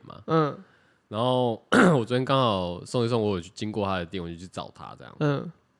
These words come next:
Speaker 1: 然后刚好聊一下天。
Speaker 2: 嗯。
Speaker 1: 结果他问我说会不会饿，
Speaker 2: 嗯。
Speaker 1: 吃饭了没这样。
Speaker 2: 嗯。
Speaker 1: 然后后来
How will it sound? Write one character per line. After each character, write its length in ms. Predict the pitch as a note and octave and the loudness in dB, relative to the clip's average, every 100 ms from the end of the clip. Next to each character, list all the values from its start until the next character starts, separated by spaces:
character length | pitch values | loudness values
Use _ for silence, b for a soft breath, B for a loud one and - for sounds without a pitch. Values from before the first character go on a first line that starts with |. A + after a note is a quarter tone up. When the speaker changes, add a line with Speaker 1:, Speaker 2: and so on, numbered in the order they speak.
| _ - | _ -16
Speaker 1:
然 120 | F#2+ | -10
后 40 | F2+ | -6
刚 140 | G2+ | -2
好 140 | F#2+ F#2 | -4 -4
聊 180 | E2 | -6
一 40 | F2 | -6
下 100 | F2 | -8
天。 260 | - - - _ b | -12 -16 -16 _ b
Speaker 2:
嗯。 240 | D3+ F#2 - | -4 -4 -10
Speaker 1:
结 120 | - C#3 | -8 -4
果 420 | C#3+ A#2 G2 - _ _ _ _ _ _ _ _ _ _ _ _ _ _ _ - | 0 0 -2 -10 _ _ _ _ _ _ _ _ _ _ _ _ _ _ _ 0
他 80 | F3 | 6
问 80 | |
我 80 | E3+ | 6
说 140 | B2 D#3 | 8 6
会 100 | D#3 | 4
不 80 | |
会 80 | C#3 C3+ | 2 0
饿， 160 | B2+ - _ _ - | -2 -4 _ _ -8
Speaker 2:
嗯。 120 | D3+ C#3+ | -2 0
Speaker 1:
吃 180 | D3 D3 | 2 4
饭 220 | E3 A2+ | 4 2
了 80 | E2+ | -2
没 200 | E2+ - - | -8 -14 -6
这 100 | D3 | -4
样。 80 | C#3 | -2
Speaker 2:
嗯。 120 | D3 - b b - | -6 -16 b b -2
Speaker 1:
然 120 | A2 | 0
后 80 | C3+ | 4
后 120 | C#3 | 2
来 160 | A#2 | 2